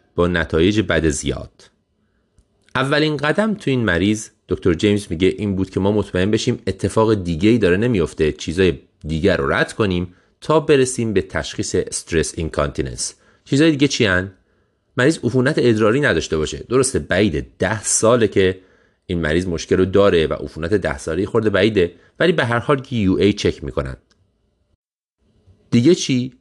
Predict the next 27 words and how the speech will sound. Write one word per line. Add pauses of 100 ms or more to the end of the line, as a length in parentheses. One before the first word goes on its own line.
(120)
یوبوست
ممکنه
باعث
این
مشکل
بشه.
مریض
یوبوست
نداره. (640)
مشکلات
نوروماسکولار
می‌تونن
باعث
این
بشن. (440)
مریض
یه
معاینهٔ
نورولوژیک
کامل
می‌شه، (480)
مطمئن
می‌شن
ضعف
عضلانی
دیگه‌ای
نداره،